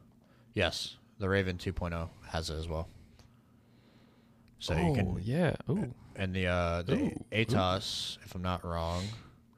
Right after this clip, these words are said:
Speaker 1: Let's see. Let's go with Coyote. Um,
Speaker 2: Really? Coyote?
Speaker 1: Shut up.
Speaker 2: Man. <laughs>
Speaker 1: Standard cut.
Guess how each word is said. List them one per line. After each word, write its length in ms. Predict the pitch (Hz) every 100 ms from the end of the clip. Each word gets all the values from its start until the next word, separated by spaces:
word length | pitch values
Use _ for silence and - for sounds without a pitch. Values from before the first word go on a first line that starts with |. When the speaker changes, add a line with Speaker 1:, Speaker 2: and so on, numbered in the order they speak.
| - - - - - - -
Speaker 1:
Let's 140 | 98
see. 200 | - 85 85
Let's 240 | 87 -
go 160 | - 92
with 140 | 90
Coyote. 840 | - 92 90 92 92 90 90 87 - - - - - - - - - - - - - - - - 92
Um, 600 | 90 87 85 85 85 90 - -
Speaker 2:
Really? 320 | 110 110 113 113 - - - - -
Coyote? 380 | 110 104 107 117 - - - - - -
Speaker 1:
Shut 120 | 165
up. 260 | 175 131 - - - - - _ - - - _ _ -
Speaker 2:
Man. 260 | - - - - - - - - - - 127
<laughs> 500 | - 160 - - 185 - - -
Speaker 1:
Standard 540 | - - 107 104 104
cut. 560 | - 101 101 98 95